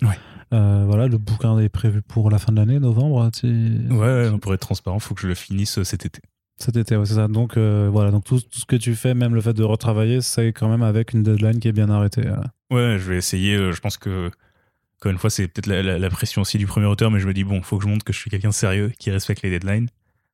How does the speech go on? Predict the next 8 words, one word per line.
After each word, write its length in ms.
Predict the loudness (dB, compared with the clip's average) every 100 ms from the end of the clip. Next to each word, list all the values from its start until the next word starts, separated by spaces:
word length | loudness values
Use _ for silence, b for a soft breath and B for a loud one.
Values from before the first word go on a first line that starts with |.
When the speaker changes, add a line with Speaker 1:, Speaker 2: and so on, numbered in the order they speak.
| _ -6
Speaker 1:
Euh, 600 | -2 0 0 0 -2 -2
et 120 | -4 -6
puis, 260 | -2 -2
encore 220 | 0 -2
une 100 | -4
fois, 340 | -4 -2 -2 -2
bah, 200 | -4 -6
euh, 420 | -8 -10 -10 -12